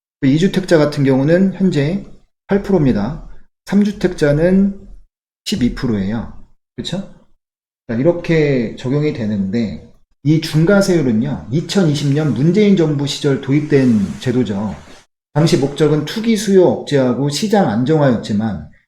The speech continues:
시간이 흐르면서 비정상적으로 높은 세율이 오히려 시장을 얼어붙게 만드는 평가도 지배적입니다. 이게 많죠. 저 역시 현장에서 느끼는 바는 세금 부담이 커지면서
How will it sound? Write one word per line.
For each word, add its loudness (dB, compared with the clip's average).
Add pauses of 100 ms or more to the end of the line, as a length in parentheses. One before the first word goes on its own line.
(120)
시간이 2
흐르면서 0 (260)
비정상적으로 2
높은 0
세율이 2
오히려 0
시장을 -2
얼어붙게 -2
만드는 0
평가도 -2
지배적입니다. -2 (160)
이게 0
많죠. -6 (340)
저 4
역시 2
현장에서 2
느끼는 0
바는 -2 (360)
세금 2
부담이 2
커지면서 -2